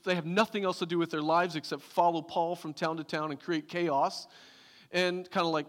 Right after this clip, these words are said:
online now, you know, people have nothing else on their hands to do but just create chaos, right? And so that, that's what they're doing. So they create problems for Paul in Thessalonica. Persecution breaks out. Paul sneaks away 'cause they're gonna try to kill him. And, but here's this little brand new church. These are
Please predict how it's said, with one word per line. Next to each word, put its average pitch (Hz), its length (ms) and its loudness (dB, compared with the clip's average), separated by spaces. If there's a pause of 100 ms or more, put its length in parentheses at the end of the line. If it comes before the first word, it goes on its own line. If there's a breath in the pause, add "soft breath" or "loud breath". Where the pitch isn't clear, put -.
(160)
online 151 480 0
now, 123 200 -2
you 131 100 -8
know, 131 140 -6
people 151 180 -8
have 147 120 -6
nothing 165 440 0
else 147 240 -4
on 143 100 -4
their 139 140 -2
hands 139 380 -6
to 131 80 -10
do 135 160 -4
but 131 160 -8
just - 260 -12
create 127 260 -6
chaos, 143 380 -2
right? 147 160 -4 (400 loud breath)
And 190 180 0
so 214 280 4 (180)
that, 214 180 6
that's 220 200 4
what 220 100 -2
they're 202 100 4
doing. 208 220 2
So 196 160 -4
they 202 140 2
create 202 400 -2
problems 214 440 2
for 190 240 -2
Paul 190 480 2 (220 loud breath)
in 214 160 0
Thessalonica. 180 800 0
Persecution 226 760 -2
breaks 170 320 0
out. 165 220 6
Paul 233 220 2
sneaks - 420 -4
away 185 300 2
'cause 156 180 -6
they're 165 100 -4
gonna 160 240 -4 (140)
try 185 160 0
to 147 60 -4
kill 208 260 -2
him. 180 120 -2 (500 loud breath)
And, 185 280 2
but 190 120 2
here's 269 220 0
this - 180 -4
little 247 180 0
brand 233 360 0
new 233 120 0
church. - 280 -4
These 233 160 -4
are 202 80 -2